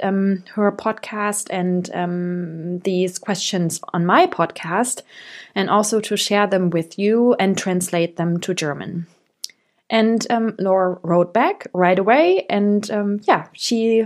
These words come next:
um, is looking forward to, um, our discussion here in Germany. So these ten questions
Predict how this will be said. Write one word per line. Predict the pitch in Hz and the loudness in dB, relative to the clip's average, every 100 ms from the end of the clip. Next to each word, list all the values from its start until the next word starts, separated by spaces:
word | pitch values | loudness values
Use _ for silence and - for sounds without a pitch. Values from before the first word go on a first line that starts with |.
| 214 | 0
um, | 220 214 214 | -2 0 0
is | 214 214 - - _ _ | -2 -4 -8 -14 _ _
looking | 220 233 226 214 | -2 0 -2 0
forward | 254 247 233 220 | 2 4 2 2
to, | 220 208 202 - | 0 4 4 2
um, | 190 190 190 180 | -4 -4 -6 0
our | 202 202 | 2 4
discussion | 196 185 - 175 202 196 196 | 2 -2 -4 -2 0 2 2
here | 185 175 | 2 2
in | 185 202 | 4 2
Germany. | 175 147 147 160 170 - _ _ _ _ _ _ - - - - - - | 0 -4 -4 -6 -8 -12 _ _ _ _ _ _ -20 -20 -20 -20 -20 -18
So | - 233 | -2 0
these | 220 247 247 | 4 2 2
ten | 220 202 | 0 -2
questions | - 247 254 - 165 175 180 | 2 0 0 -2 -2 0 -2